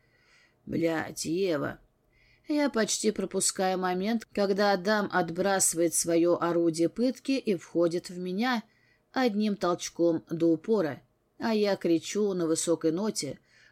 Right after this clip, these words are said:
расслабляясь в судороге невероятной силы оргазма. Чувствую, как по ногам течёт что-то тёплое, они дрожат. Мне так хорошо. "Я люблю тебя,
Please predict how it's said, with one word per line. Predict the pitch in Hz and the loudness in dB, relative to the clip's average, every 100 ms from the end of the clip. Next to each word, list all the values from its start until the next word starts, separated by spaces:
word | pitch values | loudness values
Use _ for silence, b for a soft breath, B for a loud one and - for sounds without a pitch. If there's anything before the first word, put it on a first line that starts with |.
| b | b
расслабляясь | 240 233 226 214 196 190 196 202 220 - | 0 2 2 2 2 2 2 2 0 -2
в | - | -6
судороге | - - 170 170 185 226 240 - | -6 -2 -2 -2 0 0 0 -2
невероятной | 262 226 190 175 165 170 - 208 | -4 -2 2 2 2 0 -4 -4
силы | - 156 165 165 | -2 0 2 2
оргазма. | 175 170 165 185 151 143 - - _ b b b b b | 0 -4 -2 -2 -2 -6 -8 -12 _ b b b b b
Чувствую, | - 302 269 - 247 | 2 2 2 2 2
как | 233 226 - | 2 0 0
по | 220 | -4
ногам | 196 185 185 196 | -2 0 0 0
течёт | 190 180 - 190 | -2 -4 -4 -6
что-то | - 175 165 151 | -2 -2 -2 -2
тёплое, | 175 208 214 147 143 143 _ _ - | -2 -4 -4 -8 -8 -12 _ _ -8
они | 165 165 | -4 -2
дрожат. | 160 160 156 185 226 - - | 0 0 -2 -2 -2 -4 -12
Мне | 190 202 196 | -8 -4 -4
так | - 202 208 | -2 -2 -2
хорошо. | - 180 165 - 247 254 - _ _ _ _ _ _ _ - | -2 0 0 -2 -2 -2 -8 _ _ _ _ _ _ _ -6
"Я | 247 254 | 0 2
люблю | 254 226 254 233 | 2 2 0 0
тебя, | - 160 165 | -2 -2 -4